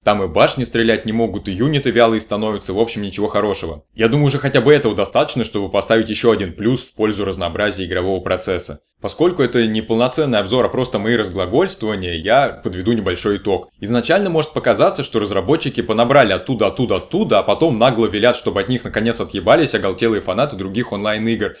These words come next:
э, как будто не замечая того, что опоздали сами года на три со всеми этими моба-забавами, а теперь восклицают, что ж вы нас сравниваете. Конечно, на самом деле это частично правда, но не всё так плохо, потому что полностью переделать концепцию подобных игр это реально сложно.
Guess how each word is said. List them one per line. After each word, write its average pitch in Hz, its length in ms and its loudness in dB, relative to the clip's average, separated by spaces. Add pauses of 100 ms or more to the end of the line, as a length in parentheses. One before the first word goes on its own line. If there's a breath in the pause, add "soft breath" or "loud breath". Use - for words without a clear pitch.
э, 120 260 0
как 113 200 0
будто 135 200 -2
не 127 80 2
замечая 127 460 2
того, 104 320 2
что 147 160 -2
опоздали 107 460 0
сами 117 260 0
года 104 260 0
на 101 140 -2
три 123 180 0
со 104 140 -2
всеми 113 240 0
этими 98 200 -8
моба-забавами, 110 800 2
а 95 80 -4
теперь 120 200 0
восклицают, 110 600 0
что 110 180 -4
ж - 60 -6
вы 101 100 -6
нас 104 180 -4
сравниваете. 95 640 -2 (120)
Конечно, 185 320 -2
на 131 100 -2
самом 131 280 0
деле 131 180 4
это 113 140 -2
частично 117 480 -6
правда, 131 360 4
но 104 160 -4
не 104 120 -4
всё 131 180 -2
так 107 180 -2
плохо, 131 300 2
потому 101 320 -4
что 110 160 -4
полностью 156 560 0
переделать 107 420 0
концепцию 101 520 -4
подобных 104 480 -2
игр 160 280 0
это 104 200 -4
реально 107 300 0
сложно. 92 440 -6